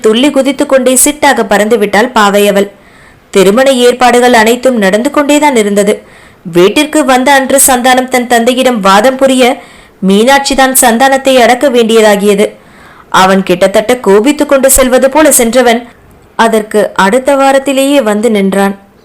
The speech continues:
"திருமணத்துக்கு என்ன வேலை செய்யணும்னு சொல்லுங்க" என்று வந்து நின்றவனை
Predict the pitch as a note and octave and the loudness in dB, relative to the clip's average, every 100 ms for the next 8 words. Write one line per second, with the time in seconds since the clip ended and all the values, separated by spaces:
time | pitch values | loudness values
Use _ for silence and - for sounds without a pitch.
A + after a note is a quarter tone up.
0 | _ G#3+ G#3 G#3 G3+ G#3 G3 F#3 G#3+ A#3 | _ 0 2 2 0 0 2 2 2 2
1 | G3 G3+ G3+ G3 G3 G3 A#3+ G#3+ F#3+ F#3 | 2 2 2 0 0 0 0 0 2 0
2 | F#3 - - - - A3+ G#3+ A3 G3 F#3 | -2 -8 -20 -20 -10 -4 -2 -2 -2 -2
3 | F#3+ G3+ F#3 G3 G#3 G#3 | -2 -2 -2 -2 -2 -2